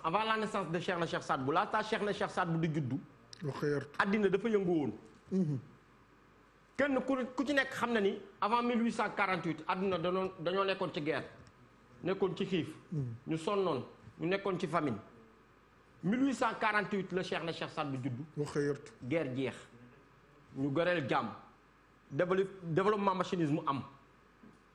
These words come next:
Speaker 1: Boo mënee julli léegi, sol yére bu set, santal Cheikh na Cheikh Saad bu.
Speaker 2: Wa xayartu.
Speaker 1: Dama ni boo mënee julli, nga taxaw ci sijaada, santal Cheikh na Cheikh Saad bu.
Speaker 2: Wa xayartu.
Speaker 1: Lii nag jàngale bu sori la boo xamante ni ñépp a koy dégg.
Speaker 2: Mm-hmm.
Speaker 1: Fii T F M la.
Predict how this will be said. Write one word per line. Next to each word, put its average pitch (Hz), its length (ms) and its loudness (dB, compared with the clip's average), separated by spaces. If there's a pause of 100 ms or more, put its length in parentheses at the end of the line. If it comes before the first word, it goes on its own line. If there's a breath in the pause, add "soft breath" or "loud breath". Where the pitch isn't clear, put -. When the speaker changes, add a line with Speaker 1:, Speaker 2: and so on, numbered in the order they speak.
(320)
Speaker 1:
Boo 160 220 2
mënee 240 280 4
julli 202 200 4
léegi, 196 340 2 (160)
sol 208 240 2
yére 196 160 4
bu 175 100 0
set, 170 160 -2 (500)
santal 160 300 -2
Cheikh 135 200 -4
na 135 80 -4
Cheikh 123 200 -8
Saad 120 180 -4
bu. 101 460 -10
Speaker 2:
Wa 135 60 -2
xayartu. 135 440 -2 (180)
Speaker 1:
Dama 165 180 2
ni 175 80 4
boo 202 180 4
mënee 214 300 4
julli, 135 240 2 (180)
nga 160 100 0
taxaw 180 300 2
ci 185 100 -2
sijaada, 175 420 -2 (440)
santal 160 320 -2
Cheikh 139 180 -6
na 131 120 -4
Cheikh 120 160 -10
Saad 113 180 -8
bu. 104 260 -6
Speaker 2:
Wa 143 40 0
xayartu. 139 420 -2
Speaker 1:
Lii 147 100 2
nag 165 200 2
jàngale 202 360 4
bu 175 120 0
sori 180 260 0
la 175 80 4
boo 175 160 4
xamante 180 320 0
ni 165 100 2
ñépp 185 240 0
a 190 40 0
koy 170 160 0
dégg. 131 180 -2 (680)
Speaker 2:
Mm-hmm. 170 260 2 (420)
Speaker 1:
Fii 175 200 -2
T 196 120 2
F 202 220 2
M 151 160 2
la. 147 80 2